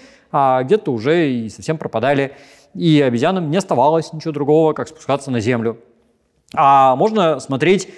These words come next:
э, не на пыльцу, а на то, э, какой экологический тип растений был, каким фотосинтезом они пользовались. А суть в том, что,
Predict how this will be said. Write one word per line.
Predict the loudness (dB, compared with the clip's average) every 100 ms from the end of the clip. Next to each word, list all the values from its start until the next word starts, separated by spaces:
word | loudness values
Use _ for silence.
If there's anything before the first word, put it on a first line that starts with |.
| -20 -6
э, | 0 2 2 0
не | -2
на | 0
пыльцу, | -2 0 4 2 0 -18 -6
а | 2 4 4 2
на | 0
то, | 0 2 2 -2 -18 -14
э, | -2 0 2 2 2 0 -2
какой | -6 -6 2 2 2
экологический | 2 0 0 -4 -6 -6
тип | 0 0 0 -6
растений | -4 -4 -2 -2
был, | 2 2 2
каким | -2 -2 -2
фотосинтезом | -2 -2 2 4 2 -2 -6
они | -6 -6
пользовались. | 0 0 2 0 0 -10 -20 -20 -20 -4
А | 0 0
суть | 2 0
в |
том, | 2 2
что, | 2 2 4 2